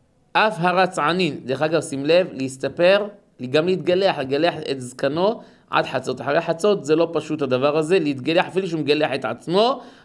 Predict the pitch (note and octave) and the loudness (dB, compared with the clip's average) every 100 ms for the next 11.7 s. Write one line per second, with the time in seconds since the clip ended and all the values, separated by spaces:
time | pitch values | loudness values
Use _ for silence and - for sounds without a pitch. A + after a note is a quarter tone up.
0 | - C3+ F3+ F#3 D3 E3 G3+ B3 F#3 G3 | -4 2 2 2 2 2 2 2 2 0
1 | E3+ D3+ B2+ A#2+ G#2+ A#2 F3 F3 A#2+ B2+ | 2 2 2 0 -6 -4 -2 -4 -2 0
2 | D3+ G#3+ E3 D3 D3+ B2+ F3 G3 A#3+ B3 | 2 2 2 0 0 0 -2 0 0 0
3 | - - C3+ C3 D#3 G3+ G#3+ - - F3 | -12 -16 -10 2 4 4 2 -2 0 0
4 | E3 D#3 - - - _ _ _ - - | 0 -2 -4 -10 -16 _ _ _ -20 -16
5 | - D3 D#3 B3+ A#3 A3 A3 E3+ D#3+ G#3 | -2 2 2 2 2 4 4 4 2 2
6 | G#3 G#3 A#3 A3+ G#3+ G#3+ G#3+ G3+ G3 G#3 | 2 2 2 2 4 4 2 2 0 2
7 | G#3 D#3+ F3+ A3 G#3+ F#3+ A3 G#3+ G3 G#3 | 0 2 2 4 2 4 2 4 4 4
8 | G3+ D#3+ D3+ B2 B2 C3 - - - E3+ | 2 2 0 0 -4 -6 -14 -20 -2 0
9 | A3+ A3 B3 C4+ C4 A3+ B3 A#3 A#3+ A3 | 2 2 4 2 0 2 2 2 2 2
10 | A#3 A#3 F#3+ G#3 A3+ A3 A3 A3 A3 A3 | 2 0 2 2 2 0 0 4 2 4
11 | G#3 F3 F#3 F3+ - C3+ | 0 0 0 0 0 -2